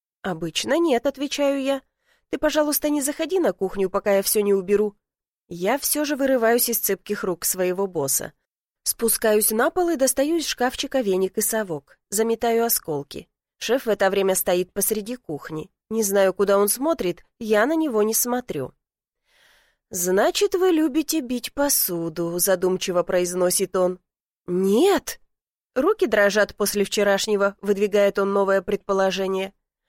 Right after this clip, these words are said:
«Вы же меня проверили на промилле, не могу удержаться я. Ну и скажите теперь, сколько алкоголя в моей крови?»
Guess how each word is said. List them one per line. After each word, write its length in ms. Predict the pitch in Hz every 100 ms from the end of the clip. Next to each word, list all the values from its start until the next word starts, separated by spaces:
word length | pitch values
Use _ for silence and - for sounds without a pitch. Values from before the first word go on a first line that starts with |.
| _ _ - - _ -
«Вы 240 | 233 311
же 120 | 320
меня 260 | 330 330 320
проверили 560 | 320 330 330 311 311 311
на 140 | 294
промилле, 720 | 311 320 311 233 180 175 180 -
не 140 | 233
могу 260 | 226 214 214
удержаться 600 | 208 214 202 220 220 226
я. 260 | 220 220 - _ _
Ну 140 | - 254
и 60 |
скажите 500 | 240 - 190 180 160
теперь, 340 | 202 277 311 294
сколько 440 | - 381 370 320
алкоголя 500 | 262 226 208 208 208
в 40 | 202
моей 320 | 208 208 208
крови?» 440 | 220 208 208 202